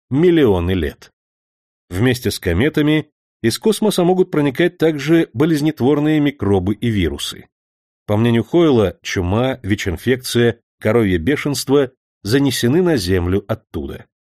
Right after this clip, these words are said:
Здесь наука незаметно для читателей подменяется чистым вымыслом.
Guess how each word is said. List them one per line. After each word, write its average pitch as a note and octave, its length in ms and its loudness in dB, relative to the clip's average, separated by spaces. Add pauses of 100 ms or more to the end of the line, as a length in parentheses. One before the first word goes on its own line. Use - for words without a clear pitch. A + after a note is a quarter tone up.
(640)
Здесь F#3+ 460 0
наука G3 800 0
незаметно B2+ 580 0
для A2+ 160 2
читателей E3+ 600 -2
подменяется C#3 680 -2
чистым A2 540 -4
вымыслом. D2 580 -8